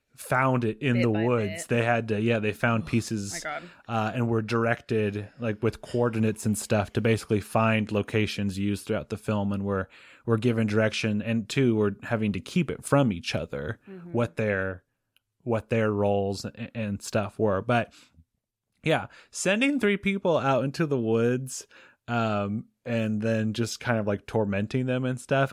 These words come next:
Speaker 1: I know that they signed up for it.
Speaker 2: But did they?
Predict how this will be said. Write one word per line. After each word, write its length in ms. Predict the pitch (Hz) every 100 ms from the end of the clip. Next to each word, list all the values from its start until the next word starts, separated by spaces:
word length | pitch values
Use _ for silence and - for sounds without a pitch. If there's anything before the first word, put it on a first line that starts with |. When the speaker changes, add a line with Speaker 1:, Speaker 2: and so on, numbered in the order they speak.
| -
Speaker 1:
I 120 | 143
know 240 | 147 170
that 120 | 175 143
they 140 | 127
signed 400 | - 123 120 107
up 220 | 113 -
for 280 | - 165 180
it. 240 | 208 208 _ - -
Speaker 2:
But 200 | 220 214
did 240 | 185 170 180
they? 280 | 190 190